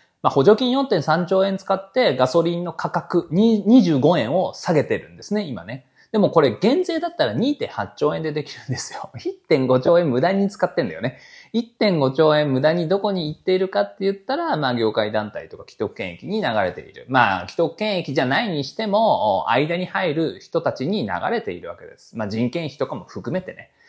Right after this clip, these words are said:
あー、だからまあ、これっていうのは本当にもったいないなと思うところなんだけれど、だから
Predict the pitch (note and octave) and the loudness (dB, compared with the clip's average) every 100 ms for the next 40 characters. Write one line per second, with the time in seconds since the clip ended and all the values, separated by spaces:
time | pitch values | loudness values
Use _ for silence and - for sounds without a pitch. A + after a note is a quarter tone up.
0 | - _ G#2 G#2 G#2 A#2 A#2 G#2 G2+ - | -20 _ -8 -6 -2 -2 0 -2 -4 -6
1 | G#2+ E3+ - G3+ G#3 G3+ B2+ C#3+ E3+ F#3 | -4 -6 -2 -2 0 0 -2 -4 -2 -2
2 | F3 D#3+ D#3+ E3 F3 F3+ E3 A#2+ A#2+ G2+ | -2 -4 -4 -6 -6 -6 -4 -2 -2 -4
3 | F2 - A2 B2 F2+ E2 - A2+ G2 E2 | -6 -10 -4 -2 -2 -6 -6 -6 -6 -10
4 | E2+ - E2+ F#2 G#2+ G2 A#2+ C3+ A2+ - | -18 -18 -12 -2 0 2 2 4 4 2